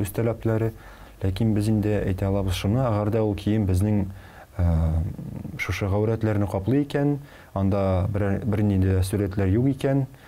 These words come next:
инде ул кием белән, әлбәттә, намаз укырга мөмкин. Ләкин икенче сорау,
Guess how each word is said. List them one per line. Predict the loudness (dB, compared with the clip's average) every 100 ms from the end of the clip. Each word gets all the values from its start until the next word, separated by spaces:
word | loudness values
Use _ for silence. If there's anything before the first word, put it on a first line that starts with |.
| -20 -6
инде | 0 2 2
ул | 2 2
кием | 0 0 2
белән, | 2 2
әлбәттә, | 2 2 0 0
намаз | 2 2 0 -2
укырга | -4 0 2
мөмкин. | 2 2 0 0 -2 -6 -20 -20 -20 -20 -10
Ләкин | -2 0 0 -2
икенче | 0 -2 -2
сорау, | -4 -2 0 2 0